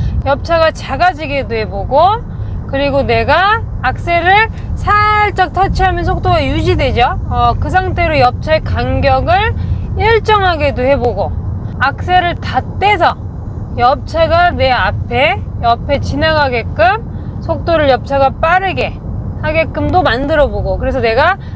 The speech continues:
악셀을 세게 밟아서 가속을 주는 거 그리고 악셀을 가볍게 터치해서, 어, 속도를 유지하는 거 옆차의 간격을 유지하는 연습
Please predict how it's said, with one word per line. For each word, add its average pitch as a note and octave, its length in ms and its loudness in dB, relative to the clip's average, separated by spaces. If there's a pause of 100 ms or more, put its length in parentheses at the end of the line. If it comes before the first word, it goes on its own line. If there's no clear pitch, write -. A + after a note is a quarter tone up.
(140)
악셀을 D4+ 840 2 (880)
세게 E4+ 360 0
밟아서 C4 680 2 (400)
가속을 F4 540 2
주는 A3+ 340 -4
거 C#3+ 140 -8 (440)
그리고 C4 280 2
악셀을 C4+ 500 0
가볍게 C4 680 -2
터치해서, C#4+ 840 2 (1080)
어, A#3+ 160 -2
속도를 D#4+ 500 0
유지하는 C#4 640 0
거 D3+ 140 -6 (460)
옆차의 C#4+ 320 2
간격을 C#4+ 580 0
유지하는 C4+ 540 -2
연습 F3+ 380 -8